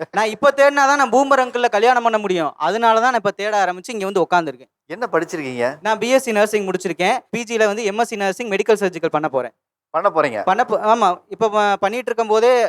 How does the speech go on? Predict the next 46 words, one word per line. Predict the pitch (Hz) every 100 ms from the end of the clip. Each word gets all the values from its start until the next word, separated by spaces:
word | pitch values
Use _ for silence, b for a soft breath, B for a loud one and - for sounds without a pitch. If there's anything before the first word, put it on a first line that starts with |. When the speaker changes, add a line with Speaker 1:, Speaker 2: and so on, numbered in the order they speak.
| -
Speaker 1:
பார்ட் | 196 202
டைமா | 214 214
ஈ-, | 202 214
அ, | 190 180 175
நைட் | 170 214 208
ஒர்க் | 180 185
பண்றேன். | 175 151 131
Speaker 2:
எவ்வளவு | 151 165 170
சம்பாதிக்கிறீங்க? | 147 151 147 120 107 120 - 160
Speaker 1:
அ, | 165 165 165
என்னால | 180 214
இப்போதைக்கு | 202 208 214 220 247
ஒரு | 208
முப்பத்தஞ்சுல | 190 220 214 196 196
இருந்து | 220 180
நாற்பதாயிரம் | 175 160 156
ரூபாய் | 156 175
வரைக்கும் | 151 160
சம்பாதிக்க | 143 143 127
முடியும். | 127 117
Speaker 2:
நாற்பதாயிரம் | 143 139 131 131
ரூபாய் | 143
Speaker 1:
சென்னையில. | 123 131 156 104
Speaker 2:
சம்பாதிக்கிறீங்க. | 95 92 -
உங்களுக்கு | 147 147 170
பெரிய | 233 180
எதிர்காலம் | 143 131 110
இருக்கு | 101 98
தம்பி. | 92 90 _
ஒரு | 160 147
பெரிய | 180 240 160
டிஸ்கவர் | 170 - 226 165
பண்ணி, | 165
நான் | 131 151 190 202
கூட | 208
இந்த | 165
பையன் | 160 170 170
பூமரங்கள் | 156 196 185 160 151
ஆயிட்டானோன்னு | 151 151 147 160
ஒரு | 131
முப்பத்தஞ்சு, | 131 185 175 151
நாற்பது | 143 147 147
வயசு | 156
இருக்கும் | 147 131
போல | 131
இருக்கு. | 127 117